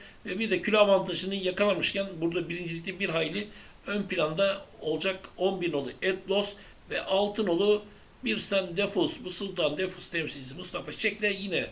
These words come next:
önlerde şanslı gördüğüm diğer isim. Beş sekiz, on bir altı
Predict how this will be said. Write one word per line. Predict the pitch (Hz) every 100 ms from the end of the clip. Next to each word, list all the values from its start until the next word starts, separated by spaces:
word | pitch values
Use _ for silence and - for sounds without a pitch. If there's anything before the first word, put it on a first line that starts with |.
| - - - - -
önlerde | 226 220 165 143 175
şanslı | 165 202 202 - 139
gördüğüm | 131 160 156 190 185
diğer | 180 160
isim. | 123 - 117 110
Beş | 196 233
sekiz, | - 220 233 233 - - -
on | 196 196
bir | 202
altı | 202 190 233 156